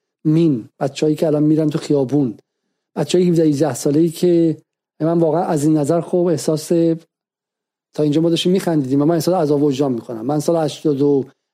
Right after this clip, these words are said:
هشت حالا تو انگلیس بودم، اون موقع هم چند سنی ازم گذشته بود، عاقل بودم، ولی زندگیم عوض شد بعد از اون. زندگیم ورقش عوض شد. احساس کردم که دیگه زندگی مثل قبل نشده، بچه‌ها الان زندانن، به یک،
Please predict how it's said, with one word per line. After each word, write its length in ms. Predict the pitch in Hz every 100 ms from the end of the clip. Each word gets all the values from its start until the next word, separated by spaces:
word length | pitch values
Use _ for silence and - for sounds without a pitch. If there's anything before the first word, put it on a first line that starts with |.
| -
هشت 380 | 156 180 170 - _ _ _ -
حالا 120 | 143
تو 100 | 180
انگلیس 360 | 156 135 180 180
بودم، 600 | 190 175 170 165 165 160 _ _ _ _ -
اون 260 | - 139 135
موقع 200 | 127 135
هم 60 |
چند 320 | 135 143 110 151
سنی 260 | 156 170
ازم 240 | 175 165 156
گذشته 380 | 165 151 -
بود، 400 | 151 147 151 139 - -
عاقل 320 | 135 151 190
بودم، 400 | 185 180 165 160 - - _ -
ولی 100 | 180
زندگیم 540 | 165 170 165 156 208
عوض 260 | 175 175 165
شد 260 | - 120
بعد 140 | 120 117
از 140 | 107
اون. 120 | 107 110 _ _ _ _ _
زندگیم 640 | 143 165 165 160 196 214
ورقش 360 | 180 170 180 175
عوض 240 | 165 160
شد. 280 | - - - _ _ _
احساس 380 | 160 135 165 165
کردم 300 | - 170 170
که 380 | 156 175 165 156
دیگه 220 | 143 147
زندگی 360 | 147 147 135 147
مثل 240 | 147 139
قبل 320 | 156 156 147 160
نشده، 340 | - 160 156
بچه‌ها 340 | 135 117 143
الان 180 | 139 143
زندانن، 560 | 135 127 127 160 175 160
به 80 | 147
یک، 200 | 151